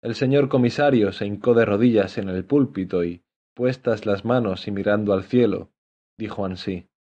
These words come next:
Señor Dios, a quien ninguna cosa es escondida, antes todas manifiestas,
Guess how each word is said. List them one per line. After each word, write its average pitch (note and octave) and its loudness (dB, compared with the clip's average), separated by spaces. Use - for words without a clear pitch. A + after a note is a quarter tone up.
Señor A2+ -2
Dios, B2 2
a A2 -8
quien B2+ 0
ninguna D3+ 2
cosa E3 2
es A#2 -2
escondida, G#2+ 0
antes B2+ -2
todas B2+ 0
manifiestas, G#2 -2